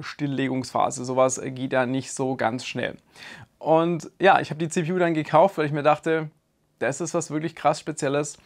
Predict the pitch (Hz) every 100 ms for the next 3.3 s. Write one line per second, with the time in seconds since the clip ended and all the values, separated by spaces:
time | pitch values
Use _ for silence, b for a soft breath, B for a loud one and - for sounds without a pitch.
0 | b b 131 139 139 147 147 135 135 139
1 | 143 131 135 135 131 151 202 196 208 208
2 | B B _ 165 160 185 180 165 156 151
3 | 185 220